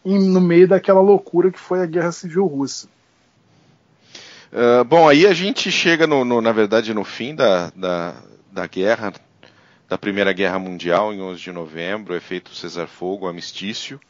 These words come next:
Speaker 2: e começam aí as negociações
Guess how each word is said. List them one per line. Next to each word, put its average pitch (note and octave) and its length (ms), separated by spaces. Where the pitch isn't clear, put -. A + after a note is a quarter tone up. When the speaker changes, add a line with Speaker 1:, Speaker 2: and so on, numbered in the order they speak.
Speaker 2:
e A2 160
começam C3+ 680
aí C3+ 120
as B2+ 140
negociações A#2+ 1160